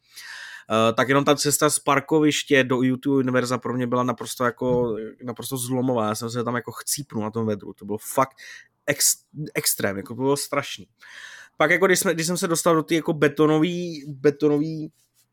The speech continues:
stavby, tak ta samozřejmě jako byla mnohem příjemnější. Kromě toho, že tam byla klimatizace, tak, eh,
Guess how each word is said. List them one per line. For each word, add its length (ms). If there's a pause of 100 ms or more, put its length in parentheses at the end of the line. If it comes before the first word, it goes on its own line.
(520)
stavby, 580
tak 180
ta 100
samozřejmě 500
jako 320
byla 200
mnohem 320
příjemnější. 720 (400)
Kromě 200
toho, 180
že 380 (760)
tam 460 (800)
byla 240
klimatizace, 640
tak, 300
eh, 40